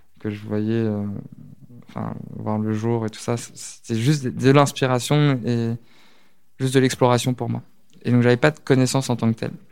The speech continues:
Et donc, du coup, quand je me suis saisi des sujets R S E au slip,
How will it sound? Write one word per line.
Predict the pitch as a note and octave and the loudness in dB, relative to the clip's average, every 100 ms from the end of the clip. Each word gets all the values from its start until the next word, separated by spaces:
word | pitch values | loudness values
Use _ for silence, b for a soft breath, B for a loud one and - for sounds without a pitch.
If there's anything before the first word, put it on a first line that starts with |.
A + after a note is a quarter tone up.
| - | -6
Et | C3 | 0
donc, | C3 C3+ | 4 4
du | C3 | 2
coup, | E3 | -2
quand | D3+ | -2
je | B2+ | -2
me | B2 | -2
suis | B2+ | -4
saisi | B2 C3 C3 | -2 -2 0
des | C3+ A#2+ | -2 -2
sujets | - A#2 A#2+ A#2+ | -2 -2 2 2
R | A2 | 2
S | G#2+ B2 | 0 -2
E | |
au | A2+ | -2
slip, | - D#3+ | 0 -2